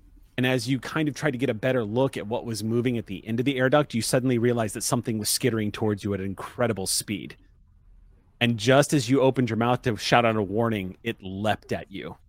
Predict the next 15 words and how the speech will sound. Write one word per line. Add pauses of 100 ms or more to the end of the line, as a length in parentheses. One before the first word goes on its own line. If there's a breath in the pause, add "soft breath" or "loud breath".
(460)
Legs
coming
out
in
all
directions
and
an
extraordinarily
long
appendage
that
looks
like
a